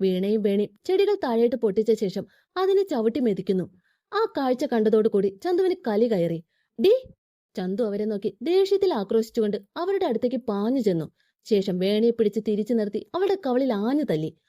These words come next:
ആ! വേണിയും വീണയും ഒരു നിമിഷം ഞെട്ടിക്കൊണ്ട് അവളെ നോക്കി. അത്രയും ശക്തമായിരുന്നു അവളുടെ ആ അടി.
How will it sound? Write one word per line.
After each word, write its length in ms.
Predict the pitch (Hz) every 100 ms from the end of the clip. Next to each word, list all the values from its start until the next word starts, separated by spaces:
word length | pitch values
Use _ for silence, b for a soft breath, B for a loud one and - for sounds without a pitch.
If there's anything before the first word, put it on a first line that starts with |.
| _ _ 349
ആ! 280 | 403 392 _ _ _ _ _
വേണിയും 360 | 403 440 440 392
വീണയും 260 | 262 262 262 370
ഒരു 200 | 453 403
നിമിഷം 280 | 285 285
ഞെട്ടിക്കൊണ്ട് 480 | 247 208 262 262 240
അവളെ 140 | 196 196
നോക്കി. 400 | 175 147 170 - _ _ _
അത്രയും 380 | 175 - 226 254
ശക്തമായിരുന്നു 720 | 254 165 _ 302 220 196 190 - -
അവളുടെ 280 | 220 226 220
ആ 140 | 196
അടി. 260 | 156 175